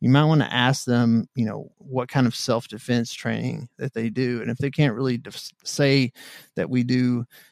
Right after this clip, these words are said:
this, these types of things for self-defense, you know, if, if they're, or if they say we do these te-, self-defense techniques and not self-defense training, there's a difference between, uh,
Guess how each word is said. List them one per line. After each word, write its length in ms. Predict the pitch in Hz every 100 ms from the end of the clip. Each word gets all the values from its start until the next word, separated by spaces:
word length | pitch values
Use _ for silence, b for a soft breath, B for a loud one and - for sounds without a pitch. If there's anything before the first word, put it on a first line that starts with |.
| _
this, 400 | - 120 143 143 -
these 300 | 135 160 151
types 320 | 143 117 -
of 100 | 110
things 260 | 113 117
for 120 | - 113
self-defense, 840 | - 113 - 104 - 113 110 -
you 60 | 113
know, 160 | 107
if, 140 | 113 - - - -
if 140 | 123 117
they're, 260 | - 117
or 200 | - 123
if 120 | 117 -
they 140 | 117
say 280 | - 123 120
we 200 | 120 117
do 200 | 120 117
these 500 | 120 117 113 131 - b b _ -
te-, 260 | 143 -
self-defense 840 | 127 - 139 - 120 127 117 107 -
techniques 960 | - - 107 120 127 131 113 - - - _
and 180 | 127 127
not 240 | 127 -
self-defense 720 | - 135 113 110 - 110 -
training, 760 | - 139 135 131 113 101 98 B B B B _
there's 180 | 135 117
a 60 | 117
difference 360 | 127 123 120
between, 600 | - - 117 117 107 101 - -
uh, 180 | 110